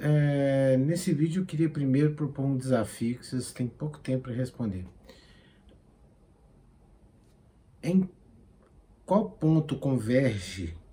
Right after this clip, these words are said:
quatro artistas díspares que eu vou citar agora? Primeira delas, Maísa,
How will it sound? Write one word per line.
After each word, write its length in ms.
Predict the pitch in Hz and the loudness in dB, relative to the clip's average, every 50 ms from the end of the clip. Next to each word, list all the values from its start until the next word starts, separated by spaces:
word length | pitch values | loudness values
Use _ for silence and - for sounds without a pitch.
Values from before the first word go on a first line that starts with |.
| - _ - - - - - - - - - | -20 _ -20 -20 -20 -20 -20 -20 -20 -4 0
quatro 440 | 170 175 180 180 185 - 127 107 101 - | 2 2 2 2 -2 -6 -10 -12 -12 -10
artistas 960 | - 120 104 - - - - 120 107 107 - - 127 123 - - - - - _ - _ _ _ - _ _ - - - 110 | -10 -10 -10 -10 -14 -6 -6 -4 -4 -6 -8 -12 -12 -12 -12 -12 -16 -18 -20 _ -20 _ _ _ -20 _ _ -20 -20 -18 -4
díspares 640 | 120 151 160 156 - - - 113 107 107 98 - - | 0 0 0 0 -2 -6 -8 -6 -4 -4 -6 -6 -8
que 100 | - 120 | -10 -6
eu 40 | 113 | -4
vou 120 | 127 120 | -4 -4
citar 320 | - - 107 - 123 120 | -4 -6 -8 -6 -4 -4
agora? 420 | 123 98 101 107 107 101 92 92 92 - - - - - - - - - - - - - - - - - - - - - - - - - - - - _ _ _ | -4 -2 -2 -2 -2 -2 -4 -8 -12 -16 -20 -20 -20 -20 -20 -20 -20 -20 -20 -20 -20 -20 -20 -20 -18 -18 -18 -18 -20 -20 -20 -20 -20 -20 -20 -20 -20 _ _ _
Primeira 340 | 131 127 131 139 139 131 104 | -2 0 2 4 6 4 4
delas, 380 | 107 117 110 101 101 104 98 | 4 2 -2 -2 -2 -4 -2
Maísa, 680 | 127 135 139 135 127 139 139 127 - - 107 - - | -2 -2 -2 0 2 2 4 4 4 2 0 -2 -4